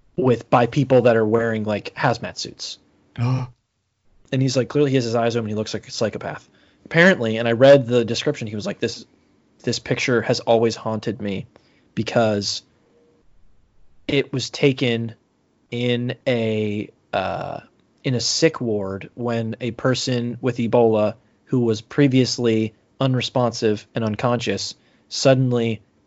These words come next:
Speaker 1: jumped up and ran outside and began digging a hole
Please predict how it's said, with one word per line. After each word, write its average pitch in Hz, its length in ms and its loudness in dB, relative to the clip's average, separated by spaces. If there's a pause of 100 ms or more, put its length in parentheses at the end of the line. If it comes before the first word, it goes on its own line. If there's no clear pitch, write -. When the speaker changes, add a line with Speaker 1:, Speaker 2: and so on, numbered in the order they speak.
(140)
Speaker 1:
jumped 135 320 0
up - 240 2 (400)
and 113 280 -4
ran 135 480 0
outside 120 720 0
and 113 140 -8
began 117 440 -4
digging 123 440 0 (100)
a 113 80 -8
hole 113 480 2